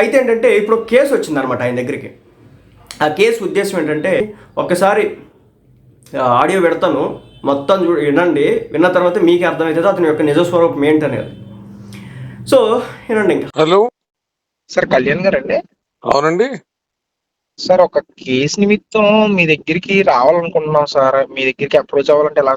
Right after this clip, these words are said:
Speaker 3: సార్? ఎక్కడికి రావాలి సార్?
Speaker 2: ఏంటి కేసు, ఏంటి విషయం ఏంటండి?
Speaker 3: అది గేమింగ్ యాక్ట్ కి సంబంధించింది సార్. అది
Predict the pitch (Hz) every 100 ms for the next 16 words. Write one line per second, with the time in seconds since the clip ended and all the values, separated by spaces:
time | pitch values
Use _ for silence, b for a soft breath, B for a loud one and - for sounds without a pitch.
0 | 147 139 123 120 131 135 131 135 _ _
1 | - - 117 151 147 - 151 170 175 160
2 | 196 175 - 139 110 110 135 277 - _
3 | _ _ _ _ _ _ _ _ _ _
4 | 240 233 254 247 185 175 180 196 214 214
5 | 202 - 196 190 180 175 170 165 156 147
6 | 143 131 127